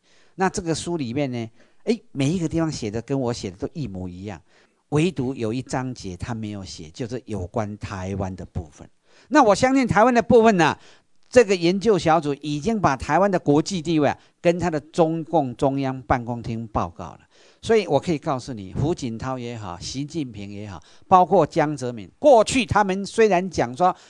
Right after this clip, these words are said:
台湾是中国神圣不可分割的一部分，可是三年前开始，尤其是胡锦涛的下半段跟习近-，习近平的上-，刚刚接掌的这一个，这个时段呢，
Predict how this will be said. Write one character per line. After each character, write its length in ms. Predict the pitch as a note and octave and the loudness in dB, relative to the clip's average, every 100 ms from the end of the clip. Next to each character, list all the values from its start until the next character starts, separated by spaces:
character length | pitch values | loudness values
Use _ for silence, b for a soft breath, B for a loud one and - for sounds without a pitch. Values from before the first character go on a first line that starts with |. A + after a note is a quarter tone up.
| b | b
台 180 | D#3 D#3 | 2 4
湾 160 | F3 | 2
是 160 | E3+ F3+ | -2 -6
中 260 | C3+ E3+ C#3+ | -4 -4 -2
国 140 | B2 | -6
神 320 | - B2+ E3+ | -4 -4 -4
圣 160 | F3 A3 | -6 0
不 100 | A3+ | 2
可 140 | C#3 | 2
分 220 | G#2+ D#3 D3+ | -4 -6 -4
割 80 | |
的 40 | C3+ | -4
一 120 | B2+ | -6
部 180 | - C3+ | -6 -4
分， 160 | C#3 G2 b b | -4 -6 b b
可 100 | - | -4
是 140 | F3 G#3+ | 0 2
三 260 | - C4 | 4 4
年 180 | A#3 A3 | 4 0
前 280 | A3+ C3+ C#3 | 0 -2 -4
开 340 | - G#3+ A#3+ A#3+ | -2 2 4 2
始， 460 | - C3+ E3+ G3+ _ _ _ _ _ _ _ _ | 0 0 0 0 _ _ _ _ _ _ _ _
尤 180 | F3 G3+ | 2 2
其 180 | E3+ | 2
是 300 | D3+ F#3+ F3 - _ _ _ | -2 -2 -4 -6 _ _ _
胡 200 | D3+ F#3+ | 4 4
锦 200 | D3 C3 | 2 0
涛 160 | D#3+ | 0
的 160 | C#3+ C3 - - | 2 -2 -6 -18
下 300 | - - F#3+ | -12 2 4
半 220 | F3 D#3+ | 4 2
段 240 | C#3+ F3+ - b b b | 4 4 2 b b b
跟 220 | D#3+ D#3+ - _ _ _ | 0 0 -4 _ _ _
习 220 | - D3 | -6 -6
近-， 300 | C#3 E3+ B2+ - _ _ | -4 -6 -6 -12 _ _
习 160 | D3 D3 | -8 -4
近 220 | G3+ D3 | -4 -4
平 180 | A2 A2 | -6 -6
的 80 | |
上-， 280 | G#2+ E3 B2 - _ _ _ _ | -4 -4 -4 -10 _ _ _ _
刚 200 | D#3 D#3 | 0 2
刚 180 | D3+ D3+ | -2 -4
接 200 | D3 D3 | -4 -4
掌 120 | A#2+ | -4
的 120 | G#2 | -8
这 140 | G2+ B2+ | -6 -6
一 100 | A#2 | -6
个， 100 | B2 | -10
这 160 | - | -6
个 100 | C#3 | -6
时 220 | A#2+ - A2 | -6 -10 -6
段 180 | C3 | -6
呢， 80 | G#2 | -6